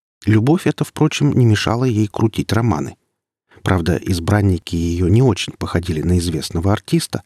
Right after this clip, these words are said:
лучше сказать, совсем не походили, а потому увлечений этих хватало ненадолго.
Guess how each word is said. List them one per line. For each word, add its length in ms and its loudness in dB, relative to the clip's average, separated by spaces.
лучше 240 0
сказать, 560 -4
совсем 400 -2
не 100 -6
походили, 540 -6
а 120 -2
потому 480 2
увлечений 720 2
этих 220 -6
хватало 680 -2
ненадолго. 680 0